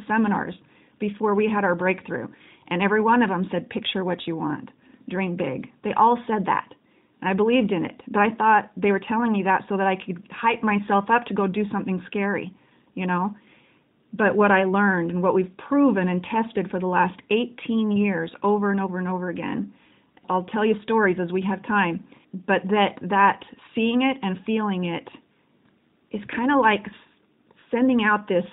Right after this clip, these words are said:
nuclear blast from where you are that starts setting things in motion for you, and you can trust that once you have, everything you need is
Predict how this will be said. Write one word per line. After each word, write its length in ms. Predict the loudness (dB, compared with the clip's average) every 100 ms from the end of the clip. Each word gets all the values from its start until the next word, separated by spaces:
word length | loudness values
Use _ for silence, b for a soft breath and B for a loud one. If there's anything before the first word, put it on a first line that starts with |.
| _ _ _ _ _ -2
nuclear 460 | 0 0 0 0
blast 640 | 0 0 4 4 2 -12 -20 -8
from 260 | -6 -6 -10 -14 -2
where 180 | 2
you 220 | 4 2 2
are 440 | 4 4 4 2 -6
that 180 | -6 -6 -4
starts 240 | -4 -4 -6
setting 240 | -4 -2
things 220 | -2 -2 -2
in 120 | -2
motion 360 | -4 -6 -8 -10
for 160 | -8 -8
you, 180 | -6 -4
and 120 | -4
you 80 | -6
can 200 | -6 -8
trust 400 | -6 -2 -2 -4 -8
that 180 | -8 -6
once 300 | -4 -4 -4
you 100 | -8
have, 460 | -4 -2 2 0 -2 -12 B B -4
everything 460 | 0 0 0 -2 -2
you 120 | -2
need 460 | 0 2 2 0
is 80 | -2